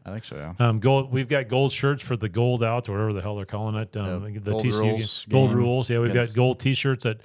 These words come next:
Speaker 2: at, uh, sound the sirens dot com. We've got some, um, white crew necks that, uh, um, that we got a bunch of those too, and the, the black one like I'm wearing right now. So, um, if you wanna help support Thomas's effort here, go to sound the sirens dot com and we'll ship it out to you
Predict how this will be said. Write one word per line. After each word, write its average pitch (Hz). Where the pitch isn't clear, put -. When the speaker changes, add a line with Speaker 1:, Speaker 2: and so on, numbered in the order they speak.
Speaker 2:
at, 117
uh, 107
sound 117
the 110
sirens 117
dot 110
com. 117
We've 101
got 110
some, 95
um, 107
white 123
crew 143
necks 143
that, 113
uh, 110
um, 98
that 101
we 120
got 113
a 101
bunch 117
of 110
those 113
too, 120
and 104
the, 98
the 107
black 110
one 113
like 104
I'm 104
wearing 110
right 101
now. 107
So, 101
um, 107
if 98
you 110
wanna 113
help 117
support 110
Thomas's 110
effort 110
here, 110
go 107
to 95
sound 110
the 101
sirens 110
dot 107
com 110
and 98
we'll 98
ship -
it 104
out 107
to 120
you 107